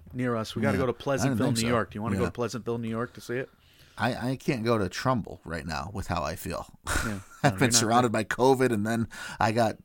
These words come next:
Speaker 2: whatever kind of stupid virus is going on now.
Speaker 1: Yeah. So,
Speaker 2: So.
Speaker 1: no, and I, I stayed away from the movie theaters when I got sick for, like, four days, which, which hurt me, hurt my soul.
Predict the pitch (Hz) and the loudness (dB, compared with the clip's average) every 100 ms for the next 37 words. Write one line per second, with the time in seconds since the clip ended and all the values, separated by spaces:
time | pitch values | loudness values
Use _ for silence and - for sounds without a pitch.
0 | - 110 120 110 117 107 98 - 123 110 | -4 2 2 2 0 0 0 0 0 0
1 | 92 110 101 85 - 92 98 90 87 85 | 2 2 2 0 -2 -4 -4 -4 -4 -6
2 | 87 92 101 - - 101 92 - _ - | -6 -6 -8 -12 -10 -8 -8 -12 _ -16
3 | - 98 95 - - 160 180 160 180 202 | -8 -8 -8 -12 0 8 10 10 8 8
4 | 147 185 - 185 170 147 135 131 120 113 | 6 4 2 2 4 4 2 0 -4 -4
5 | 117 107 107 101 101 92 - - 101 104 | -4 -6 -6 -6 -6 -8 -14 -10 -6 -4
6 | 101 101 - 98 - 92 92 87 - 98 | -4 -6 -8 -10 -10 -12 -12 -12 -10 -8
7 | 90 92 90 - - - - 131 - 160 | -6 -8 -8 -12 -16 -12 -8 -6 -2 -2
8 | 113 87 - - - 160 151 113 - - | -2 -10 -14 -20 0 2 4 2 0 0
9 | 120 87 | 0 -2